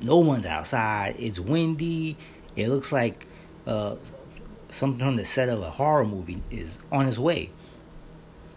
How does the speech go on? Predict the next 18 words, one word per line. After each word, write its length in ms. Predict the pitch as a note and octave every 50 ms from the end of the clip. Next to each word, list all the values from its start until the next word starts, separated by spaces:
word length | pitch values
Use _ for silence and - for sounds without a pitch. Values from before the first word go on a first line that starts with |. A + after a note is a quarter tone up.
| - -
And 100 | C#3+ D#3+
this 120 | F3 E3+
guy 220 | - F#3 E3+ E3+
said, 360 | D#3 - - F3 D#3+ D3+ D3 D3
"What 160 | F#3 G3 F#3+ D#3+
hurricane?" 760 | C#3+ F#3+ G3 G3+ G#3 G3+ - E3 C#3+ A#2 G#2 F#2 F2 E2+ E2+ - - - - - - - - - - - - - - - -
And 100 | D3 A#2
there's 160 | C#3 D#3+ E3
some 120 | - G3+
people 160 | G#3 G#3+ G3 F#3+
outside 320 | F#3 F#3 - G3+ F#3 F#3
right 200 | F3+ F#3 F#3 F3+
now 180 | F#3 G3+ G3+ G3
who 140 | E3 F3+
are 40 | E3+
like, 180 | E3+ F3 E3+ D#3
"What 220 | E3 G#3 A#3+ C4 A3
virus? 600 | G#3 A3+ C4 D4 C4+ G#3 D#3+ A2 F#2 F2+ -